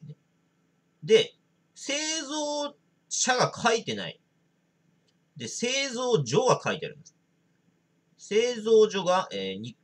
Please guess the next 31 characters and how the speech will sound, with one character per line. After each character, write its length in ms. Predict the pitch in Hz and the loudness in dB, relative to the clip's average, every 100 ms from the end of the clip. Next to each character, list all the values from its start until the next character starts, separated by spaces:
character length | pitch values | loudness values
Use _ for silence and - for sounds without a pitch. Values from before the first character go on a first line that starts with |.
| - | -2
課 140 | 240 | 2
ウ 100 | 226 | 2
イ 60 | 247 | 0
ス 140 | - | -10
キ 100 | 135 | -12
ー 60 | - | -10
株 260 | - 131 | -8 -6
式 240 | 151 - 156 | -6 -8 -4
会 160 | 165 | -2
社 140 | 143 92 | -2 -4
の 160 | 85 | -8
千 180 | - - | -8 -4
葉 180 | 175 226 | -2 -2
県、 220 | 170 - _ _ _ _ _ _ | -2 -8 _ _ _ _ _ _
千 220 | - - | -6 -2
葉 180 | 190 277 | 0 0
県 180 | 277 233 | 0 0
の 120 | 214 | 0
と 120 | 214 | 0
こ 80 | 214 | 2
で 100 | - - | 0 0
作 180 | - | -12
っ 40 | 165 | -14
て 200 | - 98 | -10 -10
い 60 | |
る 100 | 92 | -10
と。 140 | - - _ _ _ _ _ _ | -12 -18 _ _ _ _ _ _
こ 200 | - 269 | -12 -12
っ 40 | _ | _
ち 140 | - 254 | -6 2
は、 320 | 208 202 | 4 2